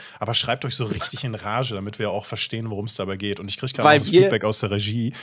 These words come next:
Speaker 1: Wenn ihr bei Apple Podcast, äh, den, den Podcast hören solltet, bewertet den mal bitte, ja? Damit wir aus der kompletten Irrelevanz in die Irrelevanz rutschen.
Speaker 2: Ja, wir gehen jetzt, also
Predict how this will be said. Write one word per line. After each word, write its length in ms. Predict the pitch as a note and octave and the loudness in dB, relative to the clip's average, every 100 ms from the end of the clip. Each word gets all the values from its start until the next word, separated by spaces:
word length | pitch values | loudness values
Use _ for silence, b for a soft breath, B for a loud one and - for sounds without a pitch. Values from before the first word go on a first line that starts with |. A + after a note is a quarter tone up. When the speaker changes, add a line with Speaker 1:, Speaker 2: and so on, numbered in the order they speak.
| B | B
Speaker 1:
Wenn 120 | - G#2+ | -8 -4
ihr 40 | |
bei 100 | A2 | -2
Apple 180 | B2+ D3+ | 0 -2
Podcast, 640 | B2 - A2+ G2+ - - | -2 -4 -2 -2 -2 -4
äh, 200 | G#2+ G2 | -6 -6
den, 280 | F#2 G2+ G2+ | -6 -6 -6
den 200 | F#2 G2 | -6 -6
Podcast 360 | A#2 - G#2 - | -4 -4 -4 0
hören 160 | B2 | 0
solltet, 320 | G#2 F#2 A#2 | 0 -2 -4
bewertet 400 | G#2 G2+ G#2 - | -6 -2 -2 -2
den 100 | G2 | -4
mal 100 | F2 | -6
bitte, 220 | E2 F#2+ F2+ | -8 -8 -6
ja? 220 | F2 B2 | -4 -4
Damit 240 | G#2+ A2 | -4 -6
wir 100 | A#2 | -4
aus 140 | G#2 - | -4 -2
der 220 | G#2+ G2+ B B | 0 -2 B B
kompletten 420 | - B2 - D#3 D#3 | -2 0 0 -2 0
Irrelevanz 540 | C#3 C3+ A#2 A#2 C3+ | 4 4 4 2 2
in 80 | B2 | -2
die 120 | B2+ | -6
Irrelevanz 520 | A2+ A#2 F#2+ F2+ - | -2 -2 -2 -2 -4
rutschen. 320 | - - E2+ F#2 b b b _ _ _ _ _ _ _ _ _ _ _ _ _ - | -4 -6 -8 -18 b b b _ _ _ _ _ _ _ _ _ _ _ _ _ 0
Speaker 2:
Ja, 280 | D3 F#3 C3+ | 4 4 4
wir 100 | A#2 | 4
gehen 240 | D3 F3 | 6 6
jetzt, 280 | F#3 F3 - | 6 2 2
also 260 | C#3 D#3 | 2 4